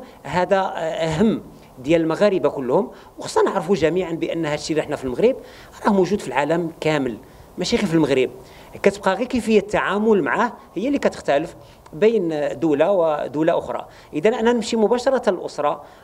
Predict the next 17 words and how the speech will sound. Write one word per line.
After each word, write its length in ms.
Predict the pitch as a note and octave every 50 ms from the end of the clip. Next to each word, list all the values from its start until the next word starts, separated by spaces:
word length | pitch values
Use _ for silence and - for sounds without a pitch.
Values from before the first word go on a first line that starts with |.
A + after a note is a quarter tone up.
| - -
آه، 320 | - D#3+ D#3+ E3+ F3 F3 F3
باش 240 | E3 F3 F#3 - F#3+
نتحدث 480 | F3+ - - F3 E3 E3+ G3 - -
على 340 | C3 C#3+ D#3+ E3 D#3+ - -
الدور 360 | B2 A#2 A#2+ G3+ A3 G#3+ E3+
نتاع 140 | - D3 C#3
الاباء. 460 | C#3 - C3+ B2+ A#2+ D#3 - - - - - - - -
بالفعل 420 | D3+ A3 G#3+ G3+ F3+ F3 F3+ F3 - -
الدور 220 | B2 A2 F3 F3
تاع 160 | F3 - E3+
الاباء 480 | - - D#3 D3 E3 E3+ - - - - - - _ _ _ _ - _ - C3+ C#3
قالوا 240 | G3 A3 A#3+ B3 A3+
باللي 240 | F3 F3 D3+ D3+ C3+
عياو، 340 | B2 C3+ C#3+ C#3+ D#3 - - - - - - - - - -
وبالفعل 500 | - D#3 D3+ G3 G#3 F3+ F#3 G#3+ F#3+ F3+
عياو 380 | D3 D3+ E3 F3+ F#3 F#3 F3+ E3+
لان 440 | D#3 - - D#3+ E3 E3+ E3+ E3